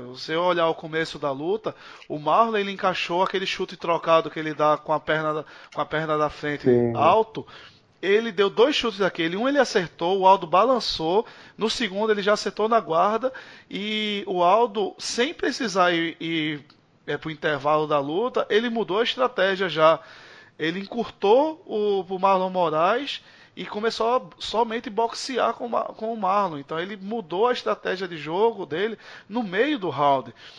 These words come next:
Speaker 1: E o Marlon começou a andar pra trás, só andar pra trás, andar pra trás, e o, e o José Aldo encurtando de, de distância. A partir daquele momento da luta, a luta ficou muito equilibrada, né? E aí ele começou a colocar aqueles socos fortes dele, enfim.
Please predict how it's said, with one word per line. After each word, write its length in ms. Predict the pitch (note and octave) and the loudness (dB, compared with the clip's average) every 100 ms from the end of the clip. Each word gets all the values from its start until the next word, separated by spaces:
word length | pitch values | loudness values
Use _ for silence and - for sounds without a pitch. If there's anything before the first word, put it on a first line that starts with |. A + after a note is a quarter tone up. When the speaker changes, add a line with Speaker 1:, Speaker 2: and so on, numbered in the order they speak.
| - - | -20 -8
Speaker 1:
E 80 | A3+ | -2
o 60 | |
Marlon 240 | G#3+ A3+ C4+ | 2 2 2
começou 380 | C#4+ C#4 C4 B3+ | -2 -2 0 0
a 20 | |
andar 160 | B3 | 0
pra 160 | B3 C#4+ | 0 0
trás, 500 | C#4 G#3 A3 F3 - | 4 6 6 2 -6
só 220 | - F3 F3+ | -4 0 2
andar 180 | F3+ | 0
pra 160 | F3+ F#3 | 0 -2
trás, 260 | F#3 G3+ A3 | 0 -2 0
andar 140 | G#3+ | -4
pra 100 | G#3 | -4
trás, 240 | G3 G#3 | -2 -2
e 60 | B3 | -4
o, 80 | A3 - | -10 -10
e 120 | G3+ | -8
o 80 | A3+ | -6
José 280 | A3 G#3 G3+ | -6 -2 0
Aldo 380 | F#3 A3 A#3 - - - A3 | 2 2 0 -6 -18 -18 -12
encurtando 500 | A3+ A#3+ G3+ A3+ B3+ | -8 -8 -4 -4 -4
de, 380 | C4+ F#3 - | -8 -8 -8
de 40 | F#3+ | -10
distância. 520 | A3 - F#3+ F3+ - | -10 -6 -2 -2 -2
A 80 | F3 | -2
partir 280 | G3 F3 G#3+ | -2 -2 -2
daquele 480 | G3+ - B3+ F#4 E4+ | -4 -4 -4 0 0
momento 420 | A#3+ F3 F3 F3 | 0 -2 -6 -4
da 160 | E3 D3+ | -4 -4
luta, 480 | D#3 A#3 - E3 - - - - | -4 -8 -4 -6 -6 -20 -18 -6
a 80 | D#3 | -4
luta 220 | F#3 A3 | -4 -6
ficou 300 | A3 G#3 F#3 | -8 -6 -6
muito 340 | D#3 A#3 A#3+ | -4 -6 -6
equilibrada, 760 | E3 D3+ C#3 C3+ C3 A#2+ A#2+ - - | -8 -8 -6 -2 -2 -4 -10 -20 -18
né? 160 | B2 C#3+ - - - - | -16 -16 -20 -20 -20 -8
E 160 | D3+ | -2
aí 140 | D#3+ F3 | 0 0
ele 140 | B3 | 0
começou 380 | B3+ C#4+ C#4+ G3+ | -4 -6 -4 -4
a 40 | |
colocar 320 | G#3+ G#3+ G#3 G3+ | -2 -2 0 -4
aqueles 260 | A3 G#3 | -4 -8
socos 320 | - F#3+ G3 - | -4 -4 -4 -6
fortes 560 | - D3+ F3+ F3 D3 | -4 0 0 -2 -14
dele, 340 | C#3 E3 G#3 A3+ | -8 -4 -4 -6
enfim. 340 | - F#3+ C3+ | -10 -12 -12